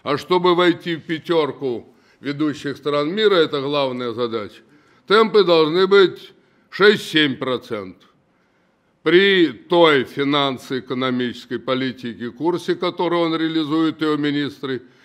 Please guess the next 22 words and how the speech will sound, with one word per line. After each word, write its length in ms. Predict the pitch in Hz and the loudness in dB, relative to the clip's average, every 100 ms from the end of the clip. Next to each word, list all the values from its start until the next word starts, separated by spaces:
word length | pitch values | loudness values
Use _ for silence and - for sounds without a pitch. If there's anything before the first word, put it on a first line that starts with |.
| _ | _
эта 340 | - 180 180 170 | -2 0 2 2
задача 560 | 151 135 151 135 147 | 2 0 -2 -2 -6
нерешаема. 1000 | 135 117 143 139 123 - 95 82 76 76 _ _ _ _ _ - | -4 -2 -2 -2 -4 -8 -12 -12 -16 -20 _ _ _ _ _ -6
Поэтому 400 | 135 139 139 131 | -4 -2 -6 -6
сегодня 640 | 143 143 190 190 196 190 | -4 0 2 0 2 0
нет 560 | 165 143 151 139 107 - | 2 0 2 0 -4 -14
внятного 800 | 110 113 131 123 - 120 110 113 | -10 -4 -2 -4 -6 -12 -10 -10
ответа, 680 | 104 131 160 170 185 156 - _ _ _ | -10 -4 -4 -2 -6 -6 -14 _ _ _
а 180 | 165 | -2
что 460 | 160 - - 190 170 | -2 -4 2 6 6
будут 640 | 143 151 151 127 131 110 | 4 0 0 -2 -6 -8
делать 540 | 98 143 139 127 - 113 | -2 0 2 -2 -4 -10
его 340 | 120 123 123 | -8 -4 -4
министры 680 | 113 120 151 180 - 196 180 | -4 -4 -2 -4 -4 2 2
и 40 | |
правительство, 800 | 170 175 175 170 - - 151 131 _ _ _ _ | 0 -2 0 0 -4 -10 -10 -10 _ _ _ _
чтобы 720 | - 175 196 196 202 196 165 123 | -4 2 4 8 8 8 4 -8
войти 520 | 113 135 139 170 190 | -4 -2 -2 -4 -6
в 140 | 175 | -4
пятерку 600 | 139 123 147 147 147 147 | -6 -6 -2 -4 -4 -8
ведущих 600 | 135 120 113 123 - 120 113 | -6 -6 -6 -10 -10 -14 -16
стран. 380 | _ 90 76 | _ -18 -18